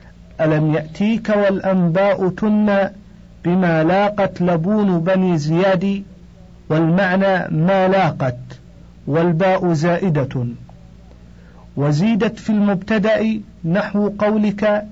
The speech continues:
"بحسبك زيد"، والمعنى حسبك.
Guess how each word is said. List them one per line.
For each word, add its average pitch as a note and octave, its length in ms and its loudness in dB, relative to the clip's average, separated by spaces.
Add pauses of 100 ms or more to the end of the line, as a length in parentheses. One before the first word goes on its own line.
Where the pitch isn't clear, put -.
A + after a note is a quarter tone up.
"بحسبك F3+ 720 -4
زيد"، G#3 680 0 (640)
والمعنى F#3 840 0 (100)
حسبك. D3 560 -4